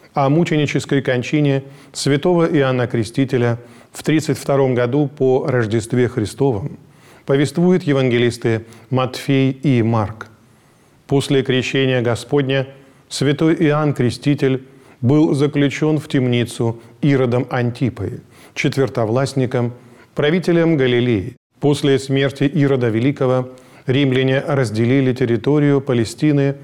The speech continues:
на четыре части и в каждой части поставили правителем своего ставленника. Ирод Антипа получил от императора Августа в управление Галилею.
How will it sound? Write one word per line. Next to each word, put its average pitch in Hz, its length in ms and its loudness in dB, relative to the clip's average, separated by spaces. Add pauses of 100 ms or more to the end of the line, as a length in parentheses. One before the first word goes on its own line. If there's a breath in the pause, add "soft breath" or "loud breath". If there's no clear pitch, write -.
(360 loud breath)
на 143 140 0
четыре 151 420 0
части 139 640 0 (300 loud breath)
и 156 160 4
в 107 120 -12
каждой 156 420 0
части 135 580 -2 (320 loud breath)
поставили 170 560 0
правителем 117 760 0 (200 loud breath)
своего 131 480 0
ставленника. 101 800 -6 (560 soft breath)
Ирод 139 380 2
Антипа 127 560 -2 (440 loud breath)
получил 156 540 2
от 156 240 -2
императора 123 720 0
Августа 120 720 -2 (320 loud breath)
в 123 100 0
управление 127 680 0
Галилею. 117 600 -2